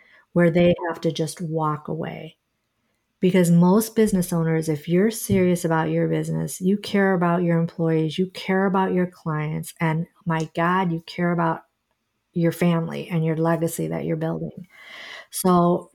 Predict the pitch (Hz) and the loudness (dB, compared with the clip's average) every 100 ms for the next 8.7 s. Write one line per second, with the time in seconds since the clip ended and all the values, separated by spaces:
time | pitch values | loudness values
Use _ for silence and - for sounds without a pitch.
0 | - 180 165 175 175 165 165 175 180 - | -4 -2 0 -2 -2 -2 2 2 2 -2
1 | 185 180 175 160 160 175 180 180 185 202 | -4 -2 -2 0 2 2 2 2 4 2
2 | 208 170 160 160 - 175 165 165 175 180 | 2 0 0 -2 -2 0 2 4 2 0
3 | 180 185 180 175 165 175 - 175 180 156 | 0 0 0 0 0 -2 -2 -2 0 0
4 | 156 - - - _ _ _ _ _ _ | -4 -10 -20 -20 _ _ _ _ _ _
5 | _ _ _ 185 165 - _ - 190 190 | _ _ _ 0 0 -4 _ -2 2 4
6 | 196 180 170 170 170 _ _ _ _ - | 4 4 2 -2 -4 _ _ _ _ -20
7 | - 170 160 160 160 202 185 - 165 165 | -8 -4 -4 -4 -8 -12 -12 -6 -2 -2
8 | 165 170 151 170 170 - | -2 -4 -6 -4 -6 -8